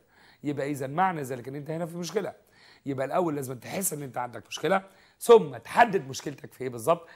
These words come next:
هل انت ما انتش عارف تذاكر المواد كلها، ولا مش عارف تذاكر مادة معينة؟ وبالتالي لابد ان انت تحدد مشكلتك ايه. وقديما قال الحكماء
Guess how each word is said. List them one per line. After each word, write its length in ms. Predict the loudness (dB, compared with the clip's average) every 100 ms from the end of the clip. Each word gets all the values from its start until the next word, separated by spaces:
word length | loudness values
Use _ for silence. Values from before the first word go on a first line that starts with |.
| -20
هل 200 | -4 0
انت 180 | 0 -2
ما 80 | -8
انتش 240 | -12 -8
عارف 140 | -8 -8
تذاكر 340 | -10 -10 -10
المواد 240 | -10 -10
كلها، 400 | -8 4 6 6 2 -14 -18 4
ولا 280 | 6 6
مش 160 | -2 -4
عارف 140 | -4
تذاكر 320 | -4 -10 -10 -8
مادة 240 | -8 -6
معينة؟ 500 | -6 -4 -2 0 -2 -6 _ -20 _
وبالتالي 480 | -4 -4 -6 -8 -4
لابد 320 | -2 -2 -4
ان 120 | -4
انت 160 | -8 -12
تحدد 500 | -8 -6 -6 -6 -10 -14 -18
مشكلتك 460 | -12 -12 -12 -14
ايه. 260 | -2 -2 -2 -10 -20 -20 -8
وقديما 640 | -6 -4 -4 -4 -8 -10 -4
قال 260 | 0 2
الحكماء 800 | 0 -4 -10 -12 -14 -4 -2 -2